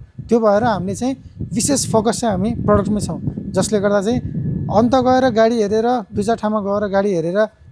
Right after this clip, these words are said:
यहाँ आएर चाहिँ गाडीमा कुनै पनि डिफल्ट नपाओस् भन्ने हिसाबले हामीले चाहिँ एकदम गाडीमा राम्रोसँग वेल मेन्टेन गरेर, त्यसलाई एकदम राम्रो कन्डिसनको गाडी लिएर,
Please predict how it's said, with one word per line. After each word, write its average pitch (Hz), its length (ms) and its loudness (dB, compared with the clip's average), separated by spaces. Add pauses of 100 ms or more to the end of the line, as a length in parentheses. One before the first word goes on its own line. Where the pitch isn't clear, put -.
(140)
यहाँ 208 340 4
आएर 214 240 2 (400)
चाहिँ 247 240 -2
गाडीमा 220 400 2
कुनै 226 260 -4
पनि 233 320 -2 (560)
डिफल्ट 196 340 2
नपाओस् 202 440 0
भन्ने 165 160 -6
हिसाबले 170 440 -2 (320)
हामीले 175 220 0
चाहिँ 240 200 0
एकदम 208 400 -2
गाडीमा 202 460 2 (920)
राम्रोसँग 208 500 2
वेल 214 160 4
मेन्टेन 226 360 0
गरेर, 233 300 2 (400)
त्यसलाई 214 320 2
एकदम 208 320 -4
राम्रो 202 260 0
कन्डिसनको 202 400 -4
गाडी 196 180 2
लिएर, 185 300 -2